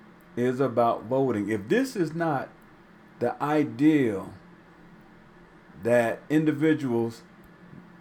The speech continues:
can now get when they say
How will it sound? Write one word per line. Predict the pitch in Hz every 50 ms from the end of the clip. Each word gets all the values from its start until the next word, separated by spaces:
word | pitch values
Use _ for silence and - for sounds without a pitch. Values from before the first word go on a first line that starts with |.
| - - - - - - - - - - - -
can | - - 131 117 113 120
now | 135 147 156 160 156 151 147 147 143 147 147 147 139 - - 110 - - - -
get | - 151 160 147 113 98 - - -
when | - 117 117 117 117
they | 131 135 139 139
say | 139 - 139 123 120 113 107